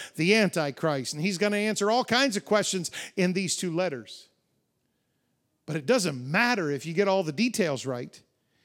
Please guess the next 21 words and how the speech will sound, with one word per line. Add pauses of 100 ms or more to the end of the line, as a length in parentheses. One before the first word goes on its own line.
(360)
And
your
motivation's
off. (1000)
It's
not
speculation
that's
important. (460)
It's
motivation. (840)
Are
you
motivated
to
live
for
God
and
serve
Him